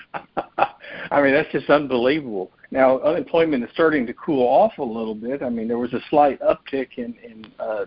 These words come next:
you know, jobless claims, but, uh, um, you know, I, you, you are gonna have to slow something down to, to, to get the inflation down. And you know what?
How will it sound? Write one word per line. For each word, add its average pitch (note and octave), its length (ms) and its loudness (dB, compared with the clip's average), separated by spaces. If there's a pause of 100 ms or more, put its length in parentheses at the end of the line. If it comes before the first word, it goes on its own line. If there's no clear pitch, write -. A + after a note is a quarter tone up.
you A2+ 120 -2
know, G#2+ 100 0
jobless C#3+ 560 6 (160)
claims, B2 340 -4 (160)
but, A#2+ 200 2 (100)
uh, A#2 160 2 (640)
um, A#2 440 2 (600)
you C3 100 -4
know, A2 300 0 (380)
I, A#2+ 420 -2 (720)
you, C3 160 6
you B2 200 0
are D3+ 180 4
gonna C#3+ 200 2
have C#3+ 160 0
to A2+ 120 -6 (460)
slow E3 260 6 (120)
something E3 360 -8
down A2 260 -8
to, A2+ 100 -10 (140)
to, A2 180 -10 (120)
to A2+ 60 -20
get G#2+ 240 -12 (100)
the A#2 140 -8
inflation A2+ 600 -4
down. A#2+ 240 0 (400)
And D#3 240 4
you G3 60 0
know A3+ 120 4
what? G#3+ 360 2